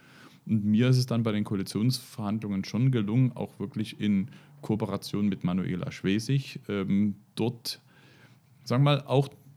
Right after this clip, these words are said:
ma-, eine Andrea Nahles, die damals Parteivorsitzende war und, ähm, Arbeitsministerin, ähm, war, dort auch tatsächlich zu sagen, „Lasst uns bitte hier endlich eine Regelung treffen.“ Ja, es ist nicht das, was wir wollten,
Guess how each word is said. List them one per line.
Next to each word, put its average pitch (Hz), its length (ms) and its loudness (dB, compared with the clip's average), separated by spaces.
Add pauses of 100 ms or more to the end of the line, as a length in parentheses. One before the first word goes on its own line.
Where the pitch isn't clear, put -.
(320)
ma-, 110 200 2
eine 123 200 2
Andrea 117 340 0
Nahles, 131 400 2
die 120 100 -2
damals 107 560 -4 (280)
Parteivorsitzende 131 920 0
war 123 240 0
und, - 380 -4
ähm, 95 220 -6
Arbeitsministerin, 117 1040 -4 (100)
ähm, 104 460 -4
war, 107 420 -4 (800)
dort - 220 0
auch 98 100 -6
tatsächlich 98 680 -6
zu 98 100 -6
sagen, 87 300 -6
„Lasst 90 320 -4
uns 113 180 -2
bitte - 300 -6
hier 98 480 -2
endlich 101 500 -4
eine 90 220 -4
Regelung 85 480 -4 (100)
treffen.“ - 400 -12 (100)
Ja, 143 340 0 (540)
es 104 200 -4
ist 120 240 -4
nicht 113 260 0
das, 104 240 -4
was 95 220 -6
wir 85 140 -2
wollten, 135 520 2